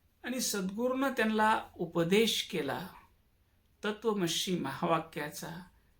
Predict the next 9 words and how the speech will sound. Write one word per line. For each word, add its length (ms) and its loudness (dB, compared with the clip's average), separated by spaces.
"ज्या 180 2
ईश्वराला 640 2
तू 200 -4
शोधत 500 0
आहेस, 680 -4
तो 120 -4
ईश्वर 400 2
तूच 500 -6
आहेस." 680 -2